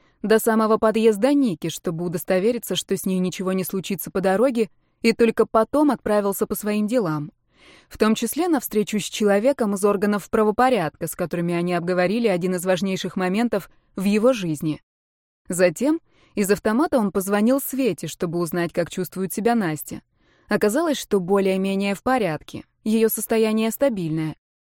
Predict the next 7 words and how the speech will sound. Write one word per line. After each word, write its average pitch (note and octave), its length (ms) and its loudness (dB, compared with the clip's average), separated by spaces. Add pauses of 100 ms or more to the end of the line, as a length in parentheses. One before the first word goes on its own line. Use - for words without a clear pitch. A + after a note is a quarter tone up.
(360)
Кларскому, G3 600 2
человеку, F3 520 0
в E3+ 60 0
общем-то, F3+ 400 0
далёкому F3+ 720 0
от F#3 180 -4
сентиментальности, F#3+ 1000 -2